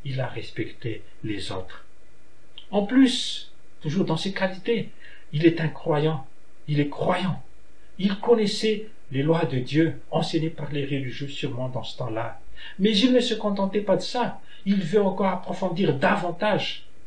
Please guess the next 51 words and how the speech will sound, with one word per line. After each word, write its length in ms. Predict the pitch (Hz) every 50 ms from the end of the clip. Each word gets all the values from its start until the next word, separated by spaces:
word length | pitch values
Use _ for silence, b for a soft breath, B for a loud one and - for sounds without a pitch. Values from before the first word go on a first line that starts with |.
| - - - - - - -
C'est 160 | - - -
tellement 280 | - 143 131 135 135 131
merveilleux, 560 | 135 131 127 123 127 123 143 175 180 175 - B B B B -
comme 200 | - 151 135 131
c'est 160 | - 151 135
le 80 | 135
cas 160 | 131 - 151 139
par 160 | - 143 131
exemple 320 | 120 - 139 139 139 131
dans 120 | 120 127 127
notre 220 | 135 131 - 147
église, 380 | 143 - - 147 190 190 147 135
il 40 |
y 40 | 139
a 60 | 131
des 180 | 123 - 139 123
jeunes 320 | 113 - 147 151 151 135
qui 100 | - -
veulent 220 | 127 120 139 135 135
se 160 | - - 160
former 420 | - - 214 - - 165 175 170
toujours 480 | 165 - 160 135 131 190 196 175 - B B B B B B B
pour, 240 | - 170 156 147 147
euh, 140 | 143 139 139 B B B B
être 240 | 147 156 - -
au 20 | 147
service 420 | - - 160 - - 143 139 -
du 100 | - 127
Seigneur. 400 | 127 143 139 151 160 170 160 - B B B B
Et 60 | 131
d'ailleurs, 320 | - - 123 156 165 160
nous 140 | 160 143 135
allons 160 | 139 147 151
entendre 340 | 147 139 - 156 160 147 131
encore 260 | - - 165 151 139
des 100 | - 143
nouvelles, 480 | 135 131 120 - - 156 170 175 156 - B B B B
des 140 | - 156 131
jeunes 260 | 131 151 160 160 160
qui 120 | 156 - 156
veulent 200 | 131 156 151 151
s'engager 640 | - - 196 196 185 160 139 135 170 180 170 - B B B B
devant 220 | - 135 - 151 143
le 80 | 143
Seigneur. 400 | 135 - - 139 151 170 170 -
C'est 140 | - - -
quelque 220 | - 131 - 139
chose 260 | 131 - 156 120 - -
de 80 | 147
merveilleux 580 | 143 170 196 196 175 165 131 131 143 147 143 139
vraiment, 340 | 139 139 127 143 139 131